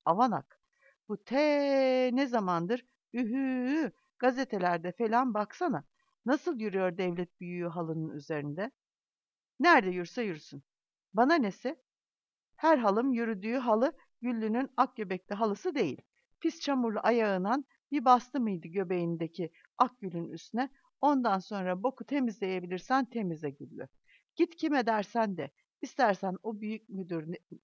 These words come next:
e, müdür ne halttır ona söyle. Güllü halı malı vermiyor. Adam gibi yürüyeceksen yürü. Taşta çakılda da de çıksın içi-, çık için, işin içinden.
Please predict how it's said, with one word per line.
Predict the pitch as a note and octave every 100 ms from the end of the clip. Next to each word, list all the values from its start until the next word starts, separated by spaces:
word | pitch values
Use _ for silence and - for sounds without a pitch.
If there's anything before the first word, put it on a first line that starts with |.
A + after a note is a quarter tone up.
| -
e, | F3
müdür | F#3+ E3+ F3 - - _ -
ne | A#3+
halttır | A#3 G#3+ - E3+
ona | G#3+ A3 F#3
söyle. | - D3 C#3 C#3 _ _ _
Güllü | C#4 A#3 D#3+
halı | G3 A#3 G3
malı | F#3+ B3+
vermiyor. | A#3+ G3+ E3+ D3 C3+ - - _ -
Adam | D4 A3 E3+
gibi | E3+ G3
yürüyeceksen | C#4 B3 F#3 - F3+ - D#4 D#4 -
yürü. | G3+ D#3+ A#2 _ _ _
Taşta | - D4+ - F3+
çakılda | C4+ C4 A3+ F3+ F3
da | A3 D#4 _ _ _ -
de | C#4
çıksın | - B3 - F#3 D#3+ _ _ -
içi-, | - - _ -
çık | B3 -
için, | E3+ E3+ E3
işin | E3+ - D3+
içinden. | C3 D3+ C3+ E2